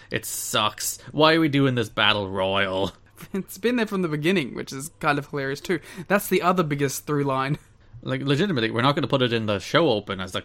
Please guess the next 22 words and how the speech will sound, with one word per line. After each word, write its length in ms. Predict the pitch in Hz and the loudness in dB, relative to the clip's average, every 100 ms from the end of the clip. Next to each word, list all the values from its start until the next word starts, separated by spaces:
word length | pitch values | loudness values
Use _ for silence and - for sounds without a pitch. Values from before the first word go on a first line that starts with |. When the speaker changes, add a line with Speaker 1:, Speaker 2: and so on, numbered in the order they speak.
| - | -6
Speaker 1:
a, 340 | - 120 107 101 104 | -2 0 0 0 -4
a 160 | 107 107 | -2 -2
noteworthy 640 | 104 120 143 139 123 107 101 | 2 2 2 0 -2 0 -4
quote, 460 | - 170 143 104 - - - | 2 4 4 0 -8 -20 -6
but 140 | - 120 | 0 4
Vince 200 | 160 156 | 4 4
Russo 280 | 180 170 123 | 2 4 4
just 200 | 123 - | 4 2
says 240 | 147 135 | 2 2
the 80 | 123 | 0
words, 460 | 120 113 110 107 - _ | 2 4 2 -2 -18 _
"This 320 | 127 123 165 - | 0 4 4 2
product 600 | - 135 123 127 117 - | -4 2 4 4 0 -6
sucks." 680 | - - - 95 - - - - | -12 -6 -2 -2 -2 -10 -10 2
Those 220 | 175 208 | 6 6
are 80 | 240 | 6
his, 140 | 190 | 4
his 320 | 208 190 165 | 4 4 4
exact 320 | 165 151 180 - | 2 2 2 4
words. 340 | 135 104 98 - | 2 2 -2 -10
<laughs> 60 | |
"This 500 | 139 131 156 202 - | -6 2 4 4 -2